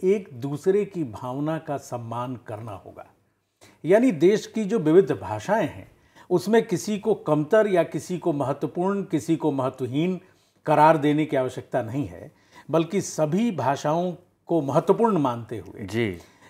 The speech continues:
Speaker 1: जहाँ जिस भाषा का जितना उपयोग या सटीक उपयोग हम कर सकते हैं, वह सुनिश्चित करने की, अ, जिम्मेवारी एक तरह से, अ, संविधान सभा के सामने थी, जैसी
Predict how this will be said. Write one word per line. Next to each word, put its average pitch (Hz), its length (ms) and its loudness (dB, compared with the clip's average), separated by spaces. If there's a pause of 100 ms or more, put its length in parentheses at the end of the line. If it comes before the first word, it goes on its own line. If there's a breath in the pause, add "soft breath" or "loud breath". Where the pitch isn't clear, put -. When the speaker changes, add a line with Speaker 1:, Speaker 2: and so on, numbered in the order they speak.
(140 soft breath)
Speaker 1:
जहाँ 170 380 4
जिस 190 280 -2
भाषा 143 420 0
का 170 320 6
जितना 147 880 -4 (220)
उपयोग 143 520 2 (460 soft breath)
या 165 160 2
सटीक 233 500 4
उपयोग 165 340 2
हम 135 100 -2
कर 127 160 -6
सकते 123 320 -10
हैं, 156 180 -8
वह 160 200 -4
सुनिश्चित 156 540 -6
करने 127 320 -10
की, 123 260 -12 (420)
अ, 123 300 -10 (160)
जिम्मेवारी 143 580 0
एक 131 180 0
तरह 123 180 -2
से, 117 260 -8 (480 soft breath)
अ, 127 120 -6
संविधान 131 680 -6 (280)
सभा 123 200 -6
के 113 260 -10 (180)
सामने 127 380 -4
थी, 170 200 -6
जैसी 135 420 -4